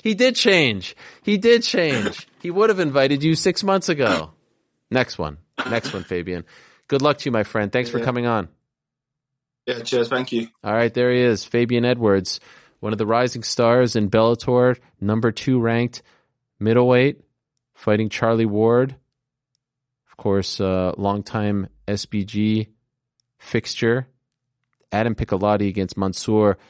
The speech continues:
Speaker 1: Barnaoui is the, uh, is the main event.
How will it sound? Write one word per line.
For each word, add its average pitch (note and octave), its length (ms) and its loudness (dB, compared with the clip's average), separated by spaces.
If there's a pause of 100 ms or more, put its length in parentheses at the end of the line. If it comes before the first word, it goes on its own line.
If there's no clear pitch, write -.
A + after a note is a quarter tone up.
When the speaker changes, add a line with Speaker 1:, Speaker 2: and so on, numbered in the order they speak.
(200)
Speaker 1:
Barnaoui G#2+ 880 2 (580)
is F2+ 260 -4
the, F2+ 260 -2
uh, E2+ 280 -4 (680)
is F#2 160 -8
the G2 80 -4
main F#2+ 200 0
event. G2 360 0